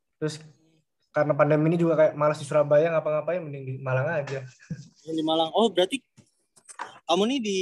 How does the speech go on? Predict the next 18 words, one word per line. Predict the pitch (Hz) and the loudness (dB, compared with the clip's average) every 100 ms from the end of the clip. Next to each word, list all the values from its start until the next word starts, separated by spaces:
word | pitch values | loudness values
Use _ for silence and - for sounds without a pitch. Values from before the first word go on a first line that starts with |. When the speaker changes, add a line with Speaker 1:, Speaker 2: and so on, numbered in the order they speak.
| 180 | -2
Speaker 2:
Malang? | 185 208 156 | -2 -2 0
Speaker 1:
Di | 160 | 0
Malang, | 170 180 180 160 | 2 4 4 2
Mas. | 139 127 - 175 | -4 -10 -12 -12
<laughs> | - - | -12 -6
Lagi | 147 160 | -4 -2
stay. | 202 226 | 0 -2
Speaker 2:
Oh. | 226 226 226 165 - _ _ _ _ _ _ _ _ | -4 -8 -10 -12 -14 _ _ _ _ _ _ _ _
Iya, | - 170 175 175 _ | -4 -2 -2 -4 _
soalnya | - - 135 208 220 - _ _ _ _ | -20 -8 -2 0 0 -2 _ _ _ _
gimana | - 185 196 330 | -6 -6 -6 -10
ya? | 294 165 123 _ _ _ _ _ _ | -10 -10 -10 _ _ _ _ _ _
Soalnya | - - 170 285 | -14 -4 -2 -2
kan | 285 | -2
saya | 285 | -2
juga | 233 190 | 0 0
ini, | 175 196 202 147 - | 0 -2 -6 -8 -8
apa, | 143 214 | -2 -2